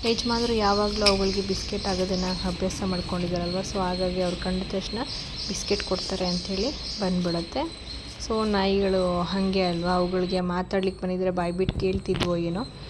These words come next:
ಪಾಪ ಅವುಗಳ ಮೌನದ ಭಾಷೆನ ನಾವು ಏನ್ ಹೇಳ್ತಿದ್ದೀವಿ ಅಂತ ಅರ್ಥ ಮಾಡ್ಕೊಂಡು ಅವುಗಳಿಗೆ ಸ್ಪಂದಿಸ್ಬೇಕು. ಈಗ ಸ್ವಲ್ಪ ಜೋರು ಬಿಸಿಲು ಶುರು ಆಗ್ತಾ ಇದೆ.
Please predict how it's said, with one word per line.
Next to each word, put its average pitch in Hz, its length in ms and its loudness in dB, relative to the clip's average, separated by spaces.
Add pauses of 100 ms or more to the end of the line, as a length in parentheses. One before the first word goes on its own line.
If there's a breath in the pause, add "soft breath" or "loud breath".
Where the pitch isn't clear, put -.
(220 loud breath)
ಪಾಪ 214 260 2
ಅವುಗಳ 208 580 6 (220)
ಮೌನದ 196 440 4
ಭಾಷೆನ 190 580 6
ನಾವು 190 540 0
ಏನ್ 190 360 4
ಹೇಳ್ತಿದ್ದೀವಿ 190 540 4
ಅಂತ 185 220 -2
ಅರ್ಥ 175 220 6
ಮಾಡ್ಕೊಂಡು 180 440 2
ಅವುಗಳಿಗೆ 175 380 4
ಸ್ಪಂದಿಸ್ಬೇಕು. 180 920 2 (680)
ಈಗ 240 260 2
ಸ್ವಲ್ಪ 208 380 -2
ಜೋರು 202 500 2
ಬಿಸಿಲು 208 400 2
ಶುರು 202 340 4
ಆಗ್ತಾ 202 400 0
ಇದೆ. 202 260 10